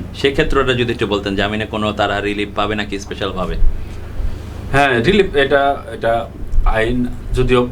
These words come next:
Speaker 2: কঠিন, আইন হচ্ছে আইনের নির্দিষ্ট গতিতে চলবে, তারপরেও যখন সে বার্ধক্যে চলে যায়, তখন এটা বিজ্ঞ আদালত ওনার, আহ, কাস্টডি, সামাজিক অবস্থান, তার পূর্বের কোনো মামলা রেকর্ড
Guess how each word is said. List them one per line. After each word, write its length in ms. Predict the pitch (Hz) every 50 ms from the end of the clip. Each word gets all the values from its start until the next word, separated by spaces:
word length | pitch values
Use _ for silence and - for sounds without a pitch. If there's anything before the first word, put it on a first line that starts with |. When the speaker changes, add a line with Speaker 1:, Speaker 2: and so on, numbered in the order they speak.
| - - -
Speaker 2:
কঠিন, 340 | 135 123 120 120 117 117 117 - - - - - - - - -
আইন 240 | 110 110 110 110 113
হচ্ছে 260 | 117 123 117 - 120
আইনের 280 | 113 110 107 110 110 117
নির্দিষ্ট 320 | 117 113 107 101 - 107
গতিতে 340 | 107 117 131 127 127 117 117
চলবে, 440 | 131 120 120 113 107 104 101 - - - - 92 - - -
তারপরেও 420 | 120 127 139 - 143 143 143 -
যখন 280 | 131 127 120 - 120 113
সে 200 | - - 110 107 - 104
বার্ধক্যে 360 | 117 117 107 123 120 - 104 101 117 -
চলে 200 | - 110 107 107
যায়, 200 | 104 98 95 98 - - - - - - - - - - - - - - - - - - - - - - - -
তখন 300 | 113 104 113 113 120 113
এটা 200 | 107 92 107 110
বিজ্ঞ 280 | 107 110 110 107 113 110
আদালত 300 | 104 92 - - - - - - - - - - - - - - - - -
ওনার, 220 | 117 107 104 98
আহ, 100 | 101 95 - - - 92 92 92 92 90 90 90 87 87 - - - -
কাস্টডি, 400 | 120 117 117 - 127 113 104 104
সামাজিক 440 | 107 - 131 123 120 113 113 110 107
অবস্থান, 480 | 101 101 110 110 - - 110 117 107 101 - - - - - - - - - - - - -
তার 140 | 113 113 113 -
পূর্বের 240 | 123 120 110 117 110
কোনো 140 | 120 117
মামলা 300 | 110 113 113 110 110 110
রেকর্ড 340 | 107 107 98 - 104 101 98